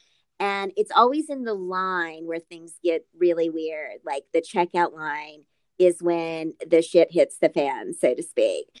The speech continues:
which means everything gets crazy, right? Like, it's like, y-, oh, look, I have thirty minutes. I need to stop by this thrift store. I don't know why.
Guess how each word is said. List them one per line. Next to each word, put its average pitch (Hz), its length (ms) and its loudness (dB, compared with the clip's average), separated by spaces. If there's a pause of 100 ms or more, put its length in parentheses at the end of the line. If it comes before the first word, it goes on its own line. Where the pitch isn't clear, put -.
(140)
which 220 220 4
means 240 300 -2
everything 220 340 0
gets 202 200 -4
crazy, - 540 -6 (260)
right? 185 320 0
Like, 185 300 -8
it's 196 200 -10
like, 196 180 -8 (440)
y-, 196 160 -18
oh, 196 60 -6
look, 180 200 -6
I 165 40 -10
have 170 280 -14
thirty 233 260 -2
minutes. 240 440 -12 (100)
I 180 100 -6
need 190 300 -10
to 240 60 -20
stop 233 240 0
by 226 140 -2
this 220 240 -8
thrift 202 220 -8
store. 190 500 -6 (460)
I 170 100 -2
don't 196 120 -6
know 220 100 -4
why. 160 400 -4